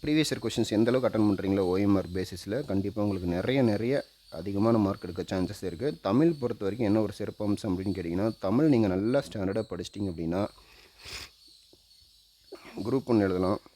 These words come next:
குரூப் டூ எழுதலாம், குரூப் டூ ஏ எழுதலாம், ஆ, குரூப் ஃபோர் முக்கியமா தமிழ் அப்படின்றது குரூப் ஃபோரில் ரொம்பவே முக்கியம். சரிங்களா? ஏன்னா இதுதான், ஆ,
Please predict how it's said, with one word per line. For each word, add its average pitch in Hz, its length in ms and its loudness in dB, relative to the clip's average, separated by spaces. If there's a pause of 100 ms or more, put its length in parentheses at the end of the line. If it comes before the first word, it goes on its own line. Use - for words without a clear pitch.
குரூப் 113 260 -6
டூ 110 160 -4
எழுதலாம், 90 500 0
குரூப் 98 260 -6
டூ 101 240 -4
ஏ 104 340 0
எழுதலாம், 90 460 -2 (640)
ஆ, 82 160 -4
குரூப் 104 360 -4 (100)
ஃபோர் 110 300 2 (220)
முக்கியமா 107 540 0 (640)
தமிழ் 117 260 2
அப்படின்றது 110 300 0
குரூப் 113 260 -4
ஃபோரில் 107 180 -2
ரொம்பவே 107 360 0
முக்கியம். 101 480 0 (240)
சரிங்களா? 101 340 0 (120)
ஏன்னா 107 320 0 (360)
இதுதான், 101 340 -2 (880)
ஆ, 85 500 -2